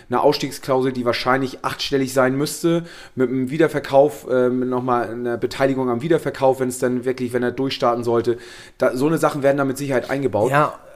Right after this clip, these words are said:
Speaker 2: genau, das wollte ich sagen. Ein guter Vertrag ist nicht ein Vertrag, wo ein Spieler, der möglichst gut ist, möglichst wenig verdient, sondern ein guter Vertrag kann auch sein, wo ein Spieler super viel verdient, aber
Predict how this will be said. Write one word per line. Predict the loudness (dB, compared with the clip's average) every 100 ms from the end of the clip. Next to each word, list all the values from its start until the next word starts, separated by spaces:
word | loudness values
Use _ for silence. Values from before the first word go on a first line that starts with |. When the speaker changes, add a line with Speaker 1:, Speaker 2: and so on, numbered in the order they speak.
| -2
Speaker 2:
genau, | 2 2
das | 2 0
wollte | 2
ich |
sagen. | 2 0
Ein | -4 -6
guter | 0 0
Vertrag | 0 -2 -4 -4
ist | -6 -6
nicht | -4 -4
ein | -6
Vertrag, | -6 -6 -6 -6
wo | -6
ein | -6
Spieler, | -8 -8 -4 -2 0
der | 0
möglichst | 0 -2 -6 -8
gut | -8 -6
ist, | -6
möglichst | -4 -4 -4
wenig | -4 -4
verdient, | -4 0 0 -2 -6 -14 -16 -6
sondern | 0 0 -2
ein | -4
guter | 0 2
Vertrag | 2 0 0 -2
kann | -2
auch | -2
sein, | -2 -2 -2 -4
wo | -6
ein | -6 -6
Spieler | -6 -2 -2 -2 -6 -20 -16
super | -12 -2 0
viel | 0 -2
verdient, | -2 0 -2 -2
aber | -4 -4